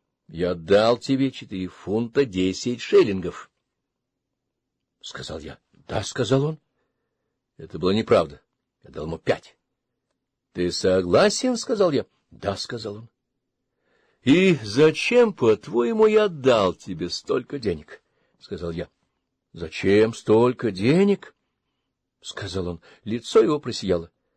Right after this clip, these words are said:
"Чтобы купить велосипед", — сказал он. "Что за велосипед?" — сказал я. "Подержанный", — сказал он, — "в яблочко". "Ты воображаешь, что подержанный велосипед стоит четыре фунта десять шиллингов?" —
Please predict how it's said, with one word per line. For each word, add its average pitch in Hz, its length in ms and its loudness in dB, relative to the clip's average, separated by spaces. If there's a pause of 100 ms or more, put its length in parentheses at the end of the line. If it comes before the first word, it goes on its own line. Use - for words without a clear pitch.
(160)
"Чтобы 233 720 0 (200)
купить - 560 -2
велосипед", — 165 880 0
сказал 165 420 2
он. 117 140 -2 (480)
"Что - 380 -4
за 110 180 -6
велосипед?" — 85 800 -4
сказал 110 380 -6
я. 113 160 -6 (400)
"Подержанный", — 165 960 4
сказал 156 360 0
он, — 139 120 -2 (360)
"в 78 140 -18
яблочко". 120 640 -4 (1600)
"Ты 92 180 0
воображаешь, 98 580 4
что - 160 -10
подержанный 98 540 0
велосипед 101 440 0
стоит 101 300 -4
четыре 95 280 -8
фунта 101 400 -4
десять 104 360 -4
шиллингов?" — 233 520 -6